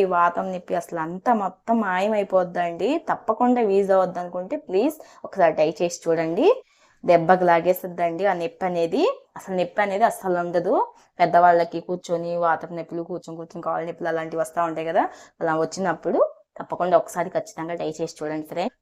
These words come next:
థర్డ్ టిప్ వచ్చేసి ఇలా ఒక చీపిరి తీసుకోండి. మనం ఏదైనా మూలల్లో మనం ఊడవలేం కదండి, క్లాత్ పెట్టి అలా తీర్చుకోలేం కదా, ఇలా ఒక క్లాత్ని అయితే తీసేసుకోండి. క్లాత్ పెద్దది ఇలా తీసేసుకొని చీపిరిని అయితే మనం మడవకుండా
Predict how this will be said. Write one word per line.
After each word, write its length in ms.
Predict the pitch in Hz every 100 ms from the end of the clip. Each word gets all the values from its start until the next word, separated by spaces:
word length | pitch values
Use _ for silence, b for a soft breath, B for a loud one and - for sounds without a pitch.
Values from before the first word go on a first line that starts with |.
| -
థర్డ్ 240 | 175 185
టిప్ 200 | 185 190 180
వచ్చేసి 400 | 170 170 170 220
ఇలా 220 | 202 175
ఒక 180 | 165 160
చీపిరి 480 | 165 - 156 170 170
తీసుకోండి. 520 | 170 156 - 156 156
మనం 260 | 180 175 165
ఏదైనా 300 | 165 160 165
మూలల్లో 460 | 160 156 160 170 175
మనం 220 | 170 160
ఊడవలేం 460 | 160 156 156 165 160
కదండి, 420 | 156 151 151 160 277 B B - 180 160 165 156 -
క్లాత్ 320 | 165 156 170
పెట్టి 300 | 170 - 175
అలా 180 | 170 165
తీర్చుకోలేం 640 | 160 170 160 - 165 160 160
కదా, 240 | 160 170
ఇలా 220 | 226 175 170
ఒక 160 | 165 - _
క్లాత్ని 400 | 165 156 160 180
అయితే 180 | 170 -
తీసేసుకోండి. 760 | 170 160 156 - 156 151 185 330 - b _ -
క్లాత్ 320 | 170 175 175 180
పెద్దది 360 | 160 - 160 160
ఇలా 200 | 165 311 480 b b -
తీసేసుకొని 520 | 175 175 170 175 214
చీపిరిని 440 | - 180 180 175 165
అయితే 220 | - - 480 -
మనం 220 | 160 165
మడవకుండా 600 | 160 151 151 156 160 208